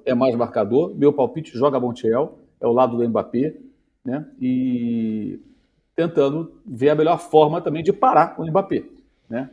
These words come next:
Que é o desafio dele e o desafio do Deschamps. Então tem que tentar minimizar os estragos que o Messi possa causar e a mesma coisa vale pro Mbappé do outro lado.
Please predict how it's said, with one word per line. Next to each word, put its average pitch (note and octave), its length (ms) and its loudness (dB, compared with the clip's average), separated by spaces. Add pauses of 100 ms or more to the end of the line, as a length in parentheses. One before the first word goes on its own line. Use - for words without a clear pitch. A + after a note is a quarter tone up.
(120)
Que - 40 -10
é G2+ 40 -2
o G2+ 40 -2
desafio B2+ 460 -2
dele C#3 280 2
e - 20 2
o F#3 40 0
desafio F3+ 300 -4
do E3 80 -6
Deschamps. E3+ 440 0
Então E3+ 120 -8
tem E3 140 -4
que E3 80 -14
tentar D#3 320 2
minimizar C#3+ 840 -2
os C3 140 -2
estragos B2 480 0
que - 80 -2
o - 20 0
Messi C3 300 -4
possa C#3+ 260 -2
causar F3 480 0
e A3 60 4
a G#3+ 40 6
mesma F#3+ 220 4
coisa F#3 300 -2
vale F3 260 0 (420)
pro E3+ 160 0
Mbappé D#3+ 380 0
do D3+ 100 -2
outro E3 200 0
lado. A2 300 2